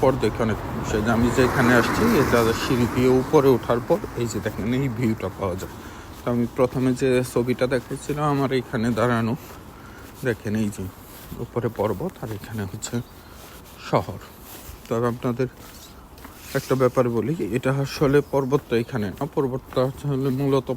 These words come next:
পিছনে, আহ, এটা হচ্ছে মনসেরাত মাউন্টেন পার্ক বলে। পিছনে যে জায়গাটা, এই পর্বতের পেছনে অনেক বড় একটা অংশ নিয়ে,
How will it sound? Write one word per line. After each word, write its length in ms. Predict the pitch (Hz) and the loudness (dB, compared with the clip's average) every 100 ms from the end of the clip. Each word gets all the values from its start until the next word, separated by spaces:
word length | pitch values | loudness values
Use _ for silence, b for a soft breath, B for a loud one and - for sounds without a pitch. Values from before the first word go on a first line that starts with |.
| - | -2
পিছনে, 480 | 175 - 147 139 127 - B B B B B B 123 | -4 0 2 2 2 -2 B B B B B B 6
আহ, 280 | 131 120 - | 6 6 4
এটা 260 | 139 135 135 | 0 2 -2
হচ্ছে 180 | 127 | 0
মনসেরাত 580 | 131 139 139 - 131 139 - - - | 0 2 0 -2 0 0 -2 -12 -6
মাউন্টেন 560 | 139 131 127 120 131 117 - | 0 2 0 0 0 0 4
পার্ক 300 | 117 113 101 - 85 | 6 6 0 -12 -12
বলে। 300 | 76 82 113 - | -10 -6 -6 -2
পিছনে 440 | 117 - 120 117 | -2 -2 -4 -4
যে 200 | 110 123 | 2 2
জায়গাটা, 640 | 110 113 104 107 110 107 110 | 2 -2 -6 -4 -4 -2 -2
এই 80 | 113 | 0
পর্বতের 480 | 131 135 131 131 143 - | 2 2 2 2 2 2
পেছনে 400 | 131 - 131 139 - | -4 -2 -6 -6 -2
অনেক 320 | 175 185 127 | 2 2 4
বড় 220 | 139 127 | 6 6
একটা 220 | 113 139 | 4 2
অংশ 300 | 127 127 - | 2 2 2
নিয়ে, 280 | 117 123 139 | 0 0 -6